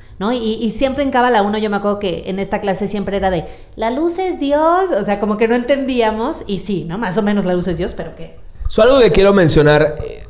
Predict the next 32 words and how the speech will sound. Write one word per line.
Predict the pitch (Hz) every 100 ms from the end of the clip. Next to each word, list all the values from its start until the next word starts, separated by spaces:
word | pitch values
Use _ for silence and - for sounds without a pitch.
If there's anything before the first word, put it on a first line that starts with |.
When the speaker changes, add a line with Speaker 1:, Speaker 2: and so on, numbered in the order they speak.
| -
Speaker 2:
eh, | 143 139 139 139 139 117
Dios | 185 240 226 220 - - - - - - - - - -
es | 151
algo | 175 190
infinito, | 196 - 143 147 131 104 90 -
es | 147
algo | 180 196 190
que | 156
no | 151 151
podemos | 165 156 151
entender. | 123 117 113 - - - -
O | -
sea, | 127 151 135 120 101 - - - - - -
si, | - 156 156 139
yo | 160
siempre | 175 175
le | 156
pregunto | 151 151
a |
las | 156
personas, | 139 139 127 113 -
"Piensa | 190 202 185
en | 196
infinito. | 156 139 127 104 64 - - - - - -
Lo | 170
que | 180
sea | - 247
que | 214
pensaste | 175 156 185 180 196 208 202 - - 131
no | 151 160
es |
infinito". | 143 117 110 -